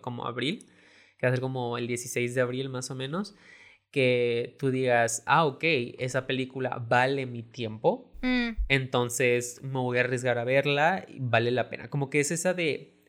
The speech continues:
Speaker 1: "Vale la pena que la veas, te va a
Speaker 2: Sí, sí,
Speaker 1: gustar".
Speaker 2: sí, tienes
Speaker 1: Y hay
Speaker 2: razón.
Speaker 1: mucha gente que dice, "Está nominada en los Óscares, me tiene que gustar". Sabes que te da
Speaker 2: Ándale,
Speaker 1: miedo
Speaker 2: ándale,
Speaker 1: que no
Speaker 2: sí.
Speaker 1: te guste.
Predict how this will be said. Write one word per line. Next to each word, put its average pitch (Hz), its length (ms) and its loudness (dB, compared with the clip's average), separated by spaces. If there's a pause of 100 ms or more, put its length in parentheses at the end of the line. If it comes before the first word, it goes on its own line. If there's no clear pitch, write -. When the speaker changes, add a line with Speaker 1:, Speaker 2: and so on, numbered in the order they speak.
(160)
Speaker 1:
"Vale 123 340 4
la 131 200 0
pena 123 260 -2
que 127 120 -2
la 117 140 0
veas, 160 520 0 (160)
te - 120 4
va 226 80 6
a - 40 4
Speaker 2:
Sí, 208 80 2
sí, 214 80 2
Speaker 1:
gustar". 202 240 2
Speaker 2:
sí, 190 80 -2 (200)
tienes 214 240 0
Speaker 1:
Y 202 40 0
hay 185 100 8
Speaker 2:
razón. 202 60 6
Speaker 1:
mucha 240 180 4
gente 226 340 -2
que 190 200 4
dice, 143 280 -2
"Está 143 200 -2
nominada 180 260 0
en 165 40 -2
los 151 100 -4
Óscares, 160 380 0
me 120 140 0
tiene 120 260 -4
que 127 100 -8
gustar". 107 480 -2
Sabes 226 260 6
que 226 80 6
te 226 120 2
da - 80 4
Speaker 2:
Ándale, 214 140 2
Speaker 1:
miedo 147 280 6
Speaker 2:
ándale, 214 580 4
Speaker 1:
que 135 100 8
no - 140 6
Speaker 2:
sí. - 40 0
Speaker 1:
te 143 100 6
guste. 127 480 0